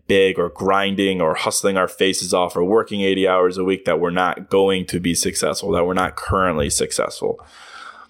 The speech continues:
I think that's a big pile of horseshit. <laughs> Uh,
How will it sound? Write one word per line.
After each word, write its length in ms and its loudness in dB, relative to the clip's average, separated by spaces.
I 100 2
think 160 4
that's 160 0
a 60 -2
big 240 -2
pile 320 2
of 60 -8
horseshit. 420 2
<laughs> 1080 -4
Uh, 500 2